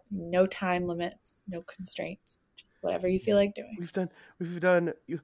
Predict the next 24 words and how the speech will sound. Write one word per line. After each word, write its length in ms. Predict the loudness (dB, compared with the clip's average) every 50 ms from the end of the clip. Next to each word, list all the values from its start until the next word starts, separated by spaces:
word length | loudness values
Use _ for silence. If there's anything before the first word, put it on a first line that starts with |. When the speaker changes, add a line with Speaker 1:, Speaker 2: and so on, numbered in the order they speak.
| _ _
Speaker 2:
we've 160 | -10 -8 -4
done 180 | -2 0 0 0 -2 -4 _ -2
all 180 | 0 0 0 0
the, 160 | 0 -2 0
you 80 | 4 6
know, 140 | 6 4 4 0 -8 -12 _ 2
all 140 | 4 4 4
these 180 | 2 0 -2 -2
things 200 | -2 -2 0 0
that 100 | 0 2
I've 220 | 4 4 4 4 2
wanted 280 | 0 0 0 -2 -4
to 80 | -6 -8
do 160 | -8 -8 -8 -10
today. 240 | -8 -6 -6 -4 -4
Why? 580 | -4 -4 -4 -4 -4 -4 -6 -8 -10 -12 -14 -18 -20 -20 -20 -20 _ _ _ _ 2
Well, 160 | 4 4 4
it 40 | 4
seemed 180 | 2 0 0 2
like 120 | 0 0
the 60 | -2 -2
thing 200 | -2 -2 0 0
to 80 | 0 -2
do. 220 | -2 -4 -4 -6